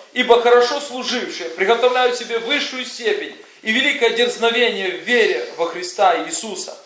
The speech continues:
Колоссянам апостол Павло пише, третій розділ, двадцять третій, двадцять четвертий віршик: «И всё, что делаете, делайте от души, как для Господа, а не для человека, зная, что в воздаянии Господа получите наследие,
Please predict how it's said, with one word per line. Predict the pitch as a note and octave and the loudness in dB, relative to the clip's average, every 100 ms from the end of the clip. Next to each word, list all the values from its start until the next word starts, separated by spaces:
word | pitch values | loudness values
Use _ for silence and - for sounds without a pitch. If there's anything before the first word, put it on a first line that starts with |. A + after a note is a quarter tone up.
| _ - - - _ _ _ | _ -20 -20 -20 _ _ _
Колоссянам | - G#3+ A#3+ C4+ B3 | 2 4 6 6 4
апостол | G#3+ G#3 G#3 G3 | 2 0 -2 -4
Павло | G3 G3 | -6 -8
пише, | F#3 F3+ F3+ | -8 -6 -6
третій | F3 G3 A3 G#3+ G3+ | -6 0 0 0 -6
розділ, | G3+ G#3+ F3 E3 | 0 0 0 -4
двадцять | F3+ F3+ | -6 -2
третій, | G3 F#3 | -4 -4
двадцять | E3+ E3+ | -6 -6
четвертий | G3 F#3 F3+ | -4 -4 -4
віршик: | E3+ - C#3+ - _ _ | -10 -12 -14 -18 _ _
«И | A3+ A#3+ | -2 -2
всё, | - D4 | 0 -2
что | - C#4+ | -2 -2
делаете, | A3+ A#3 F#3 D3+ C3 - C3+ | 0 4 4 4 -2 -10 -8
делайте | B3 C#4+ B3+ A#3+ | 0 2 0 -2
от | B3+ A3+ - | -2 -2 -4
души, | A3+ - E3 C3 - | -6 -6 -6 -8 -4
как | G3+ G3+ | -4 -2
для | A3 | -2
Господа, | G3 F#3 - D3 - - - - - | 2 2 2 -6 -8 -12 -20 -18 -4
а | F#3+ | -2
не | A#3+ | 0
для | A#3+ | -2
человека, | A#3+ B3 A3 F#3 D3+ C#3 | -2 -2 -2 -2 -4 -4
зная, | - B3+ C4 | -2 0 0
что | B3 A#3+ | 0 -2
в | |
воздаянии | F#3+ G#3 G#3 B3+ C4+ G#3+ | 0 0 0 0 0 0
Господа | - - E3 D#3 D3+ | -4 -4 -2 0 0
получите | D3+ F#3+ - - A#3 A3 | 0 -2 -4 -6 -4 -4
наследие, | G#3+ - A#3 G#3+ D#3 | -4 -6 -6 -4 -4